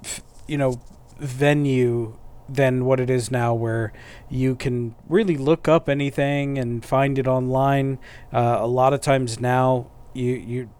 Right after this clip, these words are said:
the accessibility for digital downloads is just astronomical or streaming, so,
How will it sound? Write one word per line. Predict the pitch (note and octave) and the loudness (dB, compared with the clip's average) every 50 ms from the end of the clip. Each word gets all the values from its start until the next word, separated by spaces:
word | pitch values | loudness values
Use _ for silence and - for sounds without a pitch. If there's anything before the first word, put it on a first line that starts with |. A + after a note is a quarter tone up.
| - - - | -20 -14 -8
the | - C#3 C#3 | -4 -4 -4
accessibility | B2+ - - - G3 F#3 - - C#3+ A#2+ D3 C#3+ C#3+ C#3+ C#3+ C3 C3 B2+ B2 A#2 A#2+ - - - - - | -4 -4 2 2 2 4 2 -4 -4 -4 -4 -2 -2 -2 -2 -2 -2 -4 -4 -6 -8 -14 -20 -20 -20 -20
for | - - C#3 C3+ C3 B2+ | -8 -4 -2 -2 0 -2
digital | A#2+ G#2+ - D3 C#3+ B2+ C3 B2 B2 A2+ A2 | -4 0 0 0 0 0 -2 -6 -6 -6 -6
downloads | G#2+ A#2 A#2 A#2+ A#2+ A#2+ A#2+ A#2 A2+ G#2+ A2 A#2 | -4 -4 -4 -2 -2 -4 -4 -6 -6 -8 -8 -10
is | A2+ G#2 - | -10 -10 -10
just | - - B2 A2 G2+ - - - - - - - - - - | -8 -6 -4 -4 -4 -8 -12 -14 -18 -18 -18 -18 -20 -12 -4
astronomical | - C3+ C#3+ D3+ - - - C#3 C3 B2+ C3 C3 C3 B2 - - A#2+ | 2 4 4 4 2 -2 -4 -2 0 0 0 0 0 -2 -4 -4 -6
or | A#2 A#2+ A#2 A2+ | -4 -4 -4 -6
streaming, | - - - C#3 C3 C3 B2+ B2 A2 G#2+ G#2 G#2 A#2 - | -6 -6 -4 -2 -2 0 -2 -2 -4 -6 -10 -12 -14 -12
so, | - - - C#3 B2 A#2 | -10 -4 -2 -2 -2 -2